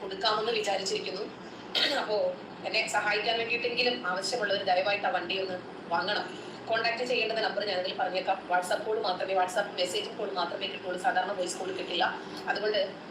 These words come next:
ഈ ഒരു ബ്ലൂ കളറാണ് വണ്ടി. ഈ വണ്ടി കോഴിക്കോട്, കൊയിലാണ്ടി രജിസ്ട്രേഷൻ ആണ്, കോഴിക്കോടല്ല. അതുകൊണ്ട് ഈ വണ്ടി വാങ്ങാൻ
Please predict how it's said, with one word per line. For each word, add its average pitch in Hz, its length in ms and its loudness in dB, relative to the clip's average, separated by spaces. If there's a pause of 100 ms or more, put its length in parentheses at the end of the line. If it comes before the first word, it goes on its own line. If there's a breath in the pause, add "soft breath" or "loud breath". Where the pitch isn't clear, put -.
(160)
ഈ - 80 2
ഒരു 440 140 0
ബ്ലൂ 240 200 -2
കളറാണ് 220 400 2
വണ്ടി. 185 240 0
ഈ - 520 -6
വണ്ടി 196 180 0
കോഴിക്കോട്, 220 500 0
കൊയിലാണ്ടി 220 360 2
രജിസ്ട്രേഷൻ 180 360 -2
ആണ്, 175 120 -2
കോഴിക്കോടല്ല. 180 400 0 (300)
അതുകൊണ്ട് 196 280 0
ഈ 185 140 2
വണ്ടി 202 380 0
വാങ്ങാൻ 185 300 2